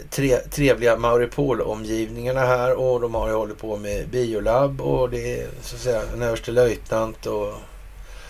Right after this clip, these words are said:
ja, nato-officerare överlag. Vad beror det på? Hur kan det komma sig? Varför blandar de sig med den här typen av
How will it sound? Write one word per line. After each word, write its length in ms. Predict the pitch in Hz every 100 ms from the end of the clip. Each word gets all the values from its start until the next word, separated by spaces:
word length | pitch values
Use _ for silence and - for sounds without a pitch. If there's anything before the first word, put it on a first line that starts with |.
| - - - - - - -
ja, 260 | - 120 - - - - - - - - -
nato-officerare 960 | 127 123 - 101 - 104 117 98 98 101
överlag. 680 | 104 101 92 101 120 - -
Vad 160 | 117
beror 280 | 117 107 90
det 60 | 110
på? 180 | -
Hur 100 | 101
kan 120 | 92 95
det 80 |
komma 320 | - 117 - -
sig? 180 | - - - - - - - -
Varför 200 | - 98
blandar 360 | 117 113 92 92
de 120 | 95
sig 160 | - 101
med 160 | 92
den 120 | 95 95
här 100 | 92
typen 380 | 98 90 -
av 160 | 90 87